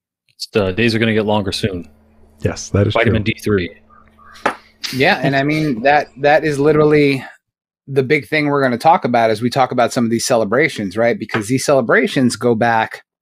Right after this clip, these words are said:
Speaker 3: thousands and thousands of years, right? Before Christmas, before, um, the time of, uh, Passover and, I'm sorry, not Passover, Hanukkah and things like that, where, where, you know,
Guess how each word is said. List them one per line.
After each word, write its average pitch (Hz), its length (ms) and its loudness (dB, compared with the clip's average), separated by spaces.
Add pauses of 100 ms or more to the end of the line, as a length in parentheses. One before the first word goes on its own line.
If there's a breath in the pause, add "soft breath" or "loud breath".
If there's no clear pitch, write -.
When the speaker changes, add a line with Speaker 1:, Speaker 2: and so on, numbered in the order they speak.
(200)
Speaker 3:
thousands 139 520 0
and 110 140 -4
thousands 110 440 -2
of 98 100 -6
years, 110 400 -2
right? 107 180 0
Before 123 500 0
Christmas, - 600 -8
before, 113 760 -2 (460 loud breath)
um, 101 540 -2 (580 soft breath)
the 107 140 -4
time 113 380 -2
of, 101 400 0 (180)
uh, 92 240 -4 (100)
Passover 104 760 0
and, 101 260 -2
I'm 113 160 -4
sorry, 90 220 -8
not 98 180 -6
Passover, 104 400 -2
Hanukkah 120 420 0
and 101 140 -4
things 117 180 -2
like 113 200 0
that, 117 280 2
where, 113 400 2 (440 soft breath)
where, 110 400 2
you 131 120 0
know, 113 140 -2